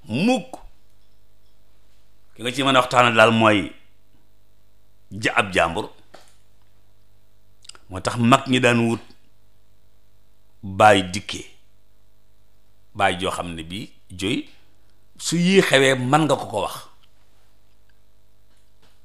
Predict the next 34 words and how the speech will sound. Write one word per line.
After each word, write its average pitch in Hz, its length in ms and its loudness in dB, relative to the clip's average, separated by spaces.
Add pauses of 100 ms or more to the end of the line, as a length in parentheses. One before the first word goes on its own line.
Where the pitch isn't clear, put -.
(600)
Te 135 80 -8
doo 160 200 2
àgg 135 340 0
ci 165 140 -6
li 151 160 -2
nga 165 100 2
bëgg 127 200 -6
a 95 40 -2
wax. - 160 -6 (1700)
Xam - 140 0
nga 143 100 0
ku 147 120 -4
nekk 139 240 0
sa 123 100 -10
jëkkër 135 220 -4
ba 143 60 -6
mu 151 80 0
yàgg, 135 200 0
yëgatoo 147 520 0
ko. 80 120 -16 (1300)
Li 104 120 -6
nga, 117 120 -8
li 117 180 -2
ñu 131 60 0
naan 120 200 2
sentiratuma 117 760 0
la. 65 100 -10 (1000)
Am 185 120 -10
na 170 80 -2
lu 165 100 -2
xew. - 180 -8 (840)
Waaw, 107 180 -16
sentiratuma 123 680 -10
la. 113 100 -10